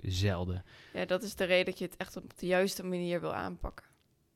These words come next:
Speaker 1: Ja, en dat je gewoon bewust moet zijn van, "Oké, ik wil dit gaan tackelen en dit gaat confronterend zijn, punt."
Speaker 2: Ja, precies.
Speaker 1: Maar andersom,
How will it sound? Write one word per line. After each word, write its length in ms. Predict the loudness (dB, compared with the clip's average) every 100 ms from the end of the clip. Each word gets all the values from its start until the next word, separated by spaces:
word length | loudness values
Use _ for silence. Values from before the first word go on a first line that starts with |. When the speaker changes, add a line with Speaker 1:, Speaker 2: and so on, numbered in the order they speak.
| _ _ _ _
Speaker 1:
Ja, 160 | 4 8
en 140 | 8 6
dat 120 | 4
je 80 | 6
gewoon 200 | 6 10
bewust 380 | 10 10 6
moet 180 | 4 2
zijn 200 | 2 2
van, 120 | 2
"Oké, 160 | 2 2
ik 260 | 2 2 4
wil 180 | 4
dit 180 | 6 4
gaan 160 | 2 0
tackelen 480 | 2 2 2 0 0 -10 -20 _ _ _ _ _ _ _ -2
en 80 |
dit 140 | 0 2
gaat 200 | 0 2
confronterend 580 | 2 2 2 2 2 0
zijn, 160 | 2
punt." 320 | 6 6 6 -10 -18 _ -16 -16
Speaker 2:
Ja, 280 | 0 4 4 0 _ _ _ -14
precies. 560 | -6 -4 -2 -4 -6 -4
Speaker 1:
Maar 120 | 0
andersom, 680 | 4 6 8 8 8 4 -2